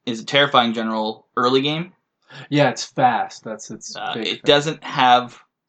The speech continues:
Speaker 1: longevity, and one board wipe usually,
Speaker 2: Yeah.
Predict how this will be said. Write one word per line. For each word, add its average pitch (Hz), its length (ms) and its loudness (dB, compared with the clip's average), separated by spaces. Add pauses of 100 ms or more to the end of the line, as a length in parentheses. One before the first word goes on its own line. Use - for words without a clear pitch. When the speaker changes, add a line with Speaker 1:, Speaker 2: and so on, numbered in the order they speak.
(140)
Speaker 1:
longevity, 123 840 2
and 113 260 -2
one 131 260 4
board 120 240 6
wipe 127 220 6
usually, 151 680 2
Speaker 2:
Yeah. 101 220 -8